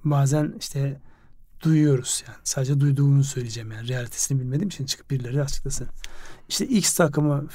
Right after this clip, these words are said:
e, ünlü bir futbolcu transfer ediyor. Onun bütün transfer maliyetlerini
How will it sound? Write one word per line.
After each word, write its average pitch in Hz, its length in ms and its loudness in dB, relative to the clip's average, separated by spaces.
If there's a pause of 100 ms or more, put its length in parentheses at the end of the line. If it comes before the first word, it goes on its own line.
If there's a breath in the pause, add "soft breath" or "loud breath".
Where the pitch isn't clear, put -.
(200)
e, 170 60 0 (460)
ünlü 170 280 6
bir 151 60 2
futbolcu 135 460 0
transfer 147 400 0
ediyor. 185 300 2
Onun 170 400 2
bütün 170 260 0
transfer 151 420 2
maliyetlerini 147 920 2